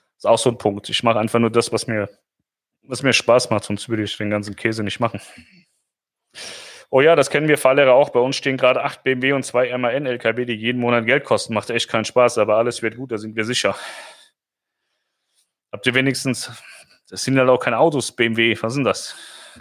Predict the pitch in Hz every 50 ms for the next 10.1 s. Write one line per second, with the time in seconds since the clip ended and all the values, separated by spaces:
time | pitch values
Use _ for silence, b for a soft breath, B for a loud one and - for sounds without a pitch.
0 | - - 135 147 - - 143 139 135 151 185 185 156 123 117 110 104 107 110 -
1 | - 107 101 - - - - - 147 143 131 - - 156 160 - - 170 160 156
2 | 151 143 151 156 143 120 117 120 120 - - 120 - - 120 117 139 - - 143
3 | 143 147 143 127 120 107 110 104 104 - 165 139 82 - - - - 135 143 151
4 | 139 143 135 131 127 123 147 147 - - 143 - - - 151 143 - _ _ _
5 | _ _ _ _ _ _ _ _ _ 110 117 110 98 120 135 151 - - 131 123
6 | 120 101 135 143 - - - - - 143 139 135 151 - - 170 165 - 120 117
7 | 117 117 113 - - 127 120 120 117 113 110 117 113 110 117 123 - - 131 120
8 | 117 104 - - - 127 127 - 147 139 - - 135 135 127 117 117 113 110 110
9 | 117 120 120 120 113 107 - - 131 131 - 156 156 147 151 143 - 156 151 156
10 | 156